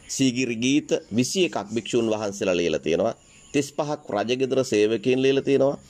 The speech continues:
කාන්තාවන්, සුළු සේවකයන්, ගුරුවරුන්, කාර්මිකයන්, මුරකරුවන්, පොත් තබන්නන් ගීත ලියලා තියෙනවා. රටේ මුරකරුගේ සිට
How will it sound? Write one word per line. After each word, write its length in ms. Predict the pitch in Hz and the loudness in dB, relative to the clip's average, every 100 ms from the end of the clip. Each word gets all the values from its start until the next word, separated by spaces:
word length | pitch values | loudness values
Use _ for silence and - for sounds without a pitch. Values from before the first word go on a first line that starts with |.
| - - | -20 -8
කාන්තාවන්, 680 | 110 110 117 127 131 139 139 | -6 -6 -4 -2 0 -2 -2
සුළු 240 | - 98 | 2 2
සේවකයන්, 580 | 98 123 127 131 139 139 110 | 4 2 2 0 0 0 0
ගුරුවරුන්, 560 | 98 113 135 139 135 139 | 2 6 6 4 0 -2
කාර්මිකයන්, 720 | 92 82 98 123 123 135 131 - | -6 -4 -4 -4 -2 0 -2 -2
මුරකරුවන්, 720 | 87 98 104 123 135 139 135 - - - | 0 0 0 0 2 2 0 -10 -20 -6
පොත් 200 | 113 104 - | -2 -2 -2
තබන්නන් 520 | 131 135 143 143 143 - - - | -2 0 0 0 -2 -6 -16 -2
ගීත 260 | 117 131 | 0 2
ලියලා 320 | 113 98 85 | 0 0 -2
තියෙනවා. 300 | - - - - - - - | -2 -4 -6 -10 -20 -14 -4
රටේ 360 | 120 - 185 | -2 0 0
මුරකරුගේ 680 | 135 117 127 143 143 131 127 | 2 0 0 0 0 2 0
සිට 340 | - 160 160 | 2 -2 0